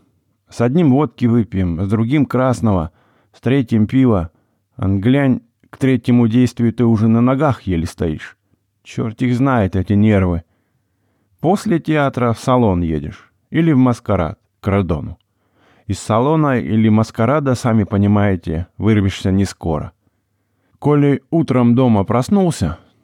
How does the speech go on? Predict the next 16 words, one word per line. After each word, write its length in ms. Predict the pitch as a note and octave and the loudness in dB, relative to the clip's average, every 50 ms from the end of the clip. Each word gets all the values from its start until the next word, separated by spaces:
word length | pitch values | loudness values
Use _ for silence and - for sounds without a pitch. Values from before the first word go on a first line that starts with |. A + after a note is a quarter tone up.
| _ _ - | _ _ -6
то 240 | D3+ E3 F3+ F3+ D3+ | -4 -2 0 0 2
за 140 | B2 B2+ | 2 2
это 280 | B2 B2+ C3 A#2+ B2 A2+ | 2 2 0 0 0 0
говори 340 | G2+ G2+ G2 G2+ G#2 G#2+ A2 | 2 2 2 4 4 2 0
спасибо. 640 | - - - F2+ F2 - G#2 F#2+ E2 D#2 D2 - - _ _ _ _ _ _ _ _ _ _ _ _ _ _ _ | 0 -2 -4 -4 -2 0 0 0 0 0 -4 -6 -10 _ _ _ _ _ _ _ _ _ _ _ _ _ _ _
Иной 300 | - A2 A2+ B2 B2+ B2+ | -2 0 2 2 2 2
раз 200 | A#2+ A#2 A2+ A2 | 2 2 0 -2
по 140 | - - G#2+ | -2 -4 -4
целым 380 | - - A#2+ A2 A2 G#2+ A2 A2 | -2 0 0 2 2 4 4 4
неделям 520 | A2+ G#2+ G2+ A2 G2+ F#2 E2+ D2+ D#2 - _ _ | 4 4 2 2 2 2 0 -2 -4 -8 _ _
дома 340 | - F2+ F2 F2+ E2+ D#2 D#2 | -6 -2 0 0 0 0 -2
не 100 | D#2+ D#2+ | -2 -2
ночуешь". 560 | D#2+ E2 E2+ - - F2+ D#2 D#2 - - - _ _ _ _ _ _ _ _ _ _ _ _ _ _ _ _ _ _ _ _ _ - | -4 -4 -6 -6 -6 -6 -6 -6 -8 -12 -20 _ _ _ _ _ _ _ _ _ _ _ _ _ _ _ _ _ _ _ _ _ -2
"Хм, 320 | G#2+ G#2 F#2+ E2+ F2+ G2 _ _ _ _ _ _ _ _ _ _ _ _ _ - | -2 0 0 -2 -4 -8 _ _ _ _ _ _ _ _ _ _ _ _ _ -4
жизнь 460 | G#2 A#2 C#3 C#3+ C#3+ C#3+ C#3 - - - | 0 0 2 2 2 0 0 -2 -2 -2
наблюдаете?" 920 | C3 C3+ C3+ A#2 A#2 B2 B2+ A#2+ C3 A2 G2 F#2 E2+ - - D#2 E2+ | -2 0 0 0 0 -2 0 0 2 0 0 0 -2 -4 -6 -8 -8